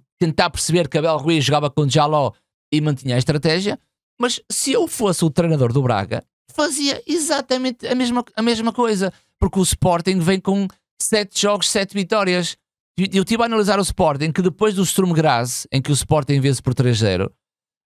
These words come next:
hum, o Sporting tem sete vitórias consecutivas. O Sporting está num momento excelente. E eu, se n-,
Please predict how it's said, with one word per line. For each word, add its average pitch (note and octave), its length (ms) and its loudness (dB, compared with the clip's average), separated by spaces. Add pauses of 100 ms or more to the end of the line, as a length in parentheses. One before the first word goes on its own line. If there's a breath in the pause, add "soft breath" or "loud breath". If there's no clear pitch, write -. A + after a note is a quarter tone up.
hum, C#3 760 -2
o G3+ 60 2
Sporting G#3+ 380 0
tem A3 220 -2
sete A3 380 -4
vitórias G3+ 400 -2
consecutivas. G3 600 0
O E3+ 40 -2
Sporting F#3+ 340 -2
está F#3 380 -2 (100)
num F#3 200 0
momento G3 680 -2 (120)
excelente. F#3+ 840 0 (580)
E A3 160 2
eu, B3+ 220 2
se A3 180 -4
n-, G#3 120 -4